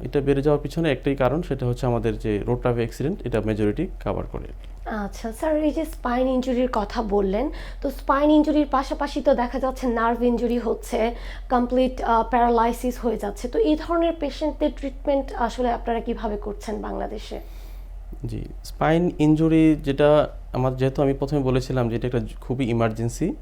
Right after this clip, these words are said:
Speaker 1: সেই ক্ষেত্রে আমাদের স্পাইন ইনজুরির সাথে সাথে তার স্পাইনাল কর্ড ইনজুরি হচ্ছে, নার্ভ ইনজুরি হচ্ছে। আমাদের স্পাইনাল কর্ড এবং নার্ভ এইটা হচ্ছে টাইম নির্ভর করে,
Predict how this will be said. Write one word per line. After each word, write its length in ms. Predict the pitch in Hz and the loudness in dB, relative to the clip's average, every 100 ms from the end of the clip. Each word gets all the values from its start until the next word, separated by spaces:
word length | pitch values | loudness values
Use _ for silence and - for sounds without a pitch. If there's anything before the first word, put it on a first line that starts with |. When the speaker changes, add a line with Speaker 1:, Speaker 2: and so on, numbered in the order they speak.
| - - - - | -14 -16 -16 -16
Speaker 1:
সেই 180 | - 170 | -6 -2
ক্ষেত্রে 580 | 160 170 - 170 170 170 - - | 0 -2 2 4 6 4 -2 -2
আমাদের 540 | 120 123 127 131 123 - | 2 2 4 4 2 -2
স্পাইন 320 | - 127 127 | 2 4 6
ইনজুরির 280 | 131 131 123 | 4 2 0
সাথে 220 | - 123 | 0 -2
সাথে 180 | 131 127 | -2 0
তার 120 | 120 | 0
স্পাইনাল 360 | - 120 120 | 0 2 2
কর্ড 240 | 123 117 120 | 4 6 6
ইনজুরি 240 | 123 123 | 6 4
হচ্ছে, 200 | 123 - | 2 2
নার্ভ 300 | 110 107 110 | 2 4 4
ইনজুরি 280 | 117 113 117 | 2 2 0
হচ্ছে। 400 | 113 110 - 123 - - - - - - | 0 -2 -4 -6 -6 -14 -14 -14 -10 -4
আমাদের 380 | 131 143 156 | 0 4 4
স্পাইনাল 760 | 156 - 131 131 139 143 147 143 | 4 2 2 4 4 4 2 0
কর্ড 380 | 139 127 143 131 | 4 6 6 6
এবং 240 | 110 110 | 2 2
নার্ভ 320 | 104 104 123 - - | 2 2 2 -2 -6
এইটা 280 | 123 127 139 | -6 -4 -4
হচ্ছে 180 | - | -4
টাইম 520 | 147 123 123 117 92 - - - - | 0 4 4 4 0 -6 -12 -12 -2
নির্ভর 300 | 123 107 104 | 0 2 -2
করে, 280 | - 73 | -2 -6